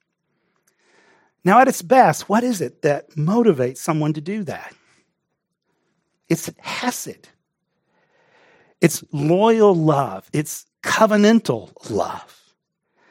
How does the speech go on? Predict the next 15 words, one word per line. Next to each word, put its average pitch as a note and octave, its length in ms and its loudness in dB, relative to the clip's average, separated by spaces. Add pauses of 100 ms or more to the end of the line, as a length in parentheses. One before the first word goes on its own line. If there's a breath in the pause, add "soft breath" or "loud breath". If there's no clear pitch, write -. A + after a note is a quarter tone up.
(520 soft breath)
Now, G3+ 120 4
while A#3 120 4
this A#3+ 220 -2
is F3+ 100 -8
expressed G#3 540 0
imperfectly G#3 880 0
by C3+ 260 0
us, D#3 420 0
even E3+ 220 -4
in D#3 80 -2
things F3+ 240 -2
like D#3 220 2
a C3 60 -4
marriage E3 520 -4
relationship, B2+ 760 -6